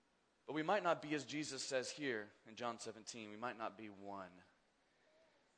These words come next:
So this morning we're gonna look at these last six verses here on unity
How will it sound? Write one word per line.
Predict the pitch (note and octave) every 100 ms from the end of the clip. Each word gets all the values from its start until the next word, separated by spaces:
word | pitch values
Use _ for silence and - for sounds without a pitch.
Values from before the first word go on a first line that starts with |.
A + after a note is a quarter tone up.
| _
So | -
this | D3
morning | E3 F3+
we're | E3+
gonna | D#3 C#3+
look | C#3 D3+
at | C3+ C3+ B2+ - - - _ - - -
these | C3 A#2+
last | B2 C3+ -
six | C3+
verses | A#2 C3 B2+ -
here | - B2
on | A#2
unity | A#2 B2+ A#2+ A2+